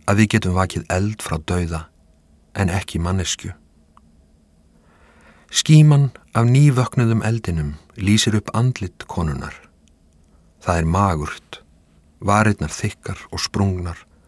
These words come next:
brún augu sem hún verður stöðugt að píra vegna reyksins. Eldurinn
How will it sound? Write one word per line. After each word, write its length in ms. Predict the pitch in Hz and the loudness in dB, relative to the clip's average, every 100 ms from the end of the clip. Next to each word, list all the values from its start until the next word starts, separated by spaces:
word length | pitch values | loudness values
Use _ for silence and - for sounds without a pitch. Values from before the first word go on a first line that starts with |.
| _ _ _ _ - | _ _ _ _ -4
brún 400 | 113 127 127 120 | 4 6 6 2
augu 400 | 104 104 76 71 - _ _ _ _ _ _ - | -2 -2 -4 -10 -14 _ _ _ _ _ _ -14
sem 140 | - | -8
hún 100 | 82 85 | -4 -2
verður 240 | 90 82 | -2 -2
stöðugt 440 | - 104 101 95 | -2 0 0 -2
að 100 | 98 - | -8 -6
píra 400 | 117 110 78 73 - _ _ _ _ _ | -4 -4 -4 -10 -16 _ _ _ _ _
vegna 220 | 78 78 76 | -8 -4 -2
reyksins. 640 | 85 - 78 73 - - - _ _ _ _ _ _ _ _ _ _ _ _ _ _ - - _ - | -2 -4 -8 -10 -12 -14 -18 _ _ _ _ _ _ _ _ _ _ _ _ _ _ -20 -20 _ 2
Eldurinn 520 | 139 165 151 131 127 | 4 4 2 2 2